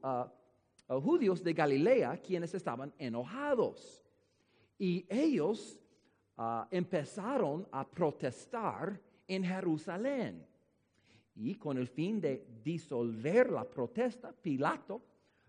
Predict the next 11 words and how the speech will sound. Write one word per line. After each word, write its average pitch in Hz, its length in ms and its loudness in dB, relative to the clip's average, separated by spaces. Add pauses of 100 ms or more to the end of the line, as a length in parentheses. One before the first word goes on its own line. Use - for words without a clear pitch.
(120)
él 247 200 6
puso 185 680 -2
algunos 147 720 2
de 151 120 0
sus 185 260 -6
soldados 160 1040 -2 (640)
con, 151 400 -2 (560)
ah, 104 280 -8 (180)
entre 196 520 4
ellos, 190 600 2 (720)
y 139 500 0